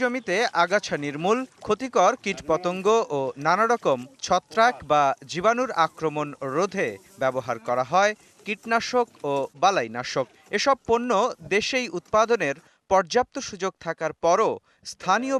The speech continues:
বাজারে আমদানি করা বিদেশি পণ্যের দাপটই বেশি।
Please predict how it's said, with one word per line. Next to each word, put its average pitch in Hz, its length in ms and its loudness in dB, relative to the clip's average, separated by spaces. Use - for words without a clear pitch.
বাজারে 208 320 2
আমদানি 151 400 -2
করা 147 200 2
বিদেশি 185 400 -6
পণ্যের 170 320 -4
দাপটই 156 460 -2
বেশি। 135 300 -4